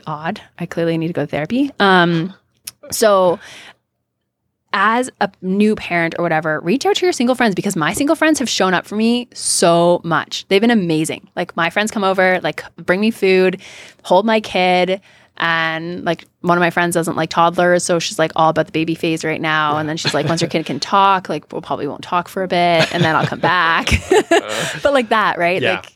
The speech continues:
Speaker 1: like, be there for your friends who are parents. For parents, be there for your single friends. Like, don't talk about your kid all the time. Like, talk about their life.
Speaker 2: Yeah, and I'm trying to, I'm trying to think back a little bit, um, 'cause it, it's been a few years.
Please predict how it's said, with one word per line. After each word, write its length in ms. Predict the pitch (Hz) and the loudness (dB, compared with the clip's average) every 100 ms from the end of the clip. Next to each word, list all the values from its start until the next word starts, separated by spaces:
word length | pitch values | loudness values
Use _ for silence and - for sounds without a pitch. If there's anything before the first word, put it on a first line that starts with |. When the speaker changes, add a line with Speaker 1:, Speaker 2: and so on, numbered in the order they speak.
| - | -2
Speaker 1:
like, 180 | 196 - | -2 0
be 100 | 214 | 2
there 140 | 226 233 | 2 2
for 100 | 240 | 2
your 120 | 233 | 2
friends 300 | 202 196 190 | 0 -2 -2
who 60 | 190 | -4
are 60 | |
parents. 500 | - 175 175 175 - | -2 -2 0 -2 -6
For 180 | - 170 | -2 -2
parents, 380 | - 180 180 180 | 0 2 2 0
be 100 | 180 | 0
there 120 | 240 | 0
for 100 | 302 | 2
your 120 | 320 | 0
single 260 | 320 226 247 | 0 0 0
friends. 460 | 214 214 160 - - | 0 -2 -4 -10 -6
Like, 380 | 165 160 _ _ _ _ _ - | -6 -6 _ _ _ _ _ -12
don't 120 | 190 | -4
talk 120 | 220 254 | -2 0
about 80 | |
your 100 | 254 | 0
kid 120 | 226 208 | 0 0
all 60 | |
the 80 | 185 | 0
time. 360 | 131 90 - - | -4 -6 -10 -14
Like, 220 | 190 - | -16 -10
talk 140 | - 196 | -10 -6
about 140 | 302 | -2
their 100 | 294 | 0
life. 260 | - - - _ _ _ - - - - - _ | 0 -4 -14 _ _ _ -20 -20 -20 -20 -20 _
Speaker 2:
Yeah, 120 | 170 | -2
and 80 | 139 | 0
I'm 80 | 117 | -2
trying 260 | - 175 147 | 0 2 4
to, 320 | 117 107 107 - | 4 2 -2 -14
I'm 100 | - | -16
trying 220 | - 156 127 | -6 -2 -2
to 80 | |
think 300 | - 135 113 120 | -2 -4 -2 -2
back 260 | 110 110 | -2 -2
a 40 | 113 | -2
little 240 | 110 110 | 0 0
bit, 480 | 113 110 110 - - | 0 0 -2 -4 -6
um, 540 | 107 104 104 104 104 - _ _ _ _ _ _ _ _ _ - | -4 -6 -8 -14 -20 -20 _ _ _ _ _ _ _ _ _ 0
'cause 140 | 156 | 2
it, 80 | 143 | 4
it's 240 | 131 131 - | 2 0 0
been 180 | 139 | -2
a 40 | 117 | -2
few 180 | 123 110 | -2 -2
years. 920 | 104 110 104 104 101 - - - | 0 2 4 2 -2 -4 -4 -6